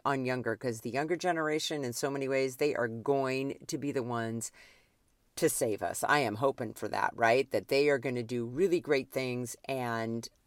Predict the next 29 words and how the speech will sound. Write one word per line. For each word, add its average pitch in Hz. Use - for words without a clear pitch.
move 190
our 143
world 123
forward 117
and 120
make 120
tons 180
of 131
progress. -
However, 135
there 147
is 160
a 131
population 117
of 135
younger 117
people 123
coming 117
right 110
out 110
of 117
college 120
who 135
go 120
and 123
get 120
their 110
first -
job 110